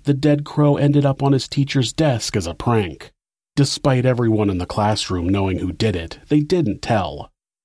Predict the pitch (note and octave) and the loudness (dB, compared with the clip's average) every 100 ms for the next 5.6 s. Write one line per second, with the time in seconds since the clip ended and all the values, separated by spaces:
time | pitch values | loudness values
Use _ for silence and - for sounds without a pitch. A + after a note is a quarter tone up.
0 | _ - D3+ D3 D3 D3 D3 D3 C3 G#2+ | _ 2 4 6 4 2 -2 0 0 0
1 | G#2 G2 E2+ F2+ F#2 - A#2 A#2 - F2+ | 0 0 -2 -2 -2 0 0 0 -2 -4
2 | E2+ E2+ D#2+ E2+ F2+ C3+ - D#3+ E3 D#3 | -4 -4 -6 -4 -2 -2 0 0 2 2
3 | D#3 D#3 D3+ D3 C#3 - D#3+ E3 C#3+ - | 2 2 2 0 -2 -2 2 4 4 0
4 | B2 B2 C3+ D3+ C3 G2+ F#2+ F#2 E2+ E2 | -6 -2 2 2 2 0 -2 -2 -4 -6
5 | - B2 G2 - - - | -2 -2 -2 -8 -14 -16